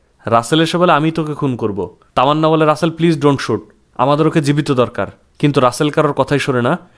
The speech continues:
কারোর কথায় কান্না দিয়ে রাসেল সরাসরি গুলি করে দেয় কায়সারকে। কায়সার তখন ব্রিজ থেকে নদীতে পড়ে যায়। এখানেই শেষ না, এরপর আমাদেরকে নিয়ে যাওয়া হয়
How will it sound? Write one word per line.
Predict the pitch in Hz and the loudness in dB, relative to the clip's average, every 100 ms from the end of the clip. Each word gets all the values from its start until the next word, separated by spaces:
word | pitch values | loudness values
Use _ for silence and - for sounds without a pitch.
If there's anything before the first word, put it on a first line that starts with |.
| _ | _
কারোর | 151 175 190 | 2 2 2
কথায় | 190 190 185 | 2 2 0
কান্না | 165 151 160 | 0 2 0
দিয়ে | 156 170 | 2 2
রাসেল | 139 131 - 165 | 2 0 0 -2
সরাসরি | - 143 147 165 151 | 0 -2 -2 -2 -2
গুলি | 135 135 | 0 0
করে | 135 127 | 2 2
দেয় | 127 | 2
কায়সারকে। | 147 107 - 101 - 80 - _ _ - | 2 -2 -2 -8 -8 -14 -14 _ _ -2
কায়সার | 123 120 143 | 0 0 -2
তখন | 135 143 143 | -2 -2 -2
ব্রিজ | 117 135 - | 0 -2 0
থেকে | 160 170 | 0 2
নদীতে | 123 117 113 | 2 2 -2
পড়ে | 98 104 | 0 -2
যায়। | 95 85 82 _ _ _ _ - | -2 -6 -8 _ _ _ _ -4
এখানেই | 160 226 214 | 2 2 2
শেষ | 143 - | 0 -2
না, | 113 156 - _ - | -4 -4 -8 _ 2
এরপর | 165 165 196 | 2 4 2
আমাদেরকে | 185 180 180 180 | 2 0 0 0
নিয়ে | 151 147 | 2 2
যাওয়া | 151 143 | 2 2
হয় | 165 | -2